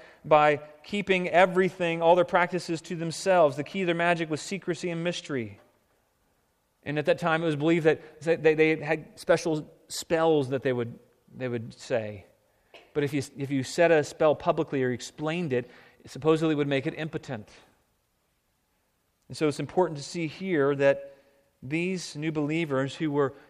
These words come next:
immersed in this cultic religion of Artemis, they were changed by the power of the Holy Spirit, and they were trusting in Jesus, and they were divulging their practices. That was a big deal. They were divulging their practices, but it didn't stop there.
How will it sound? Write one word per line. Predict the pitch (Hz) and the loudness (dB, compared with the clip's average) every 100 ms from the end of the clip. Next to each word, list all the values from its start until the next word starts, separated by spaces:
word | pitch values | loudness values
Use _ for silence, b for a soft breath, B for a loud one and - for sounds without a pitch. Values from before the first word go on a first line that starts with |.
| B | B
immersed | 147 151 151 170 202 196 160 | -6 -4 0 2 2 0 -8
in | 139 | -6
this | 143 - | -6 -6
cultic | - - 170 180 175 196 180 - - _ _ _ _ _ | -16 -8 -2 -2 -2 -6 -6 -10 -20 _ _ _ _ _
religion | 143 151 147 156 147 147 | -8 -2 0 -2 -2 -2
of | 139 | -2
Artemis, | 139 143 135 120 117 127 - - - _ _ _ _ _ _ _ _ _ _ _ _ _ _ _ | 2 4 4 0 -4 -8 -16 -20 -20 _ _ _ _ _ _ _ _ _ _ _ _ _ _ _
they | 143 | -4
were | 143 | -4
changed | - 165 160 151 | -6 -10 -10 -4
by | 147 | -2
the | 143 | -2
power | 147 143 | -2 -2
of | 143 | -2
the | |
Holy | 135 143 135 | -4 -6 -8
Spirit, | - - 147 135 | -10 -10 -6 -4
and | 123 | -4
they | 123 | -4
were | 120 | -6
trusting | - 156 156 156 143 | -6 -8 -8 -10 -10
in | 131 | -8
Jesus, | 135 143 127 110 | -8 -8 -10 -12
and | 127 | -6
they | 127 | -4
were | 127 123 b b b b | -4 -6 b b b b
divulging | 143 123 120 151 165 143 151 139 | -4 -4 2 4 4 0 -4 -4
their | 135 | -4
practices. | - 127 127 113 104 107 | -6 -10 -8 -10 -10 -12
That | 120 | -10
was | 131 | -8
a | |
big | 135 147 120 | -8 -8 -8
deal. | 135 107 - - _ _ _ _ _ _ _ | -10 -10 -14 -20 _ _ _ _ _ _ _
They | - | -10
were | 131 | -8
divulging | 123 117 139 139 143 | -8 -4 -4 -4 -6
their | 139 | -6
practices, | - 127 120 110 - 98 | -6 -10 -10 -16 -16 -8
but | 127 | -6
it | |
didn't | 127 160 | -4 -6
stop | - - 127 123 - | -8 -8 -8 -10 -16
there. | 95 - | -20 -20